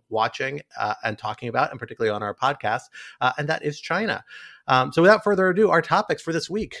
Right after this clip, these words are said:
Our first topic this week is She Loves Me, She Loves Me Not.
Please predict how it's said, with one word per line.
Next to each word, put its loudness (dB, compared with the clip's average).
Our 6
first -2
topic -2
this 0
week -2
is 2
She 6
Loves 6
Me, 4
She 4
Loves 4
Me 0
Not. 0